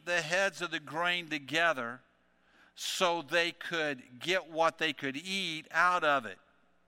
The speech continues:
And so this meant the traveler couldn't get that and rub his hands together to get the food from it. Uh, this would be ille-, was, was against the, the, what they called their Sabbath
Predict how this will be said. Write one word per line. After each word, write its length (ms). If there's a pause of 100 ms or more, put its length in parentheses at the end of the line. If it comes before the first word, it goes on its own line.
(880)
And 160
so 180
this 320
meant 260
the 80
traveler 1000 (1040)
couldn't 520
get 300 (960)
that 340
and 180
rub 220
his 180
hands 420
together 420
to 80
get 260
the 80
food 400
from 380
it. 100 (1400)
Uh, 300 (180)
this 240
would 160
be 300
ille-, 500 (180)
was, 280
was 160
against 500
the, 220 (420)
the, 100
what 200
they 120
called 380
their 140
Sabbath 520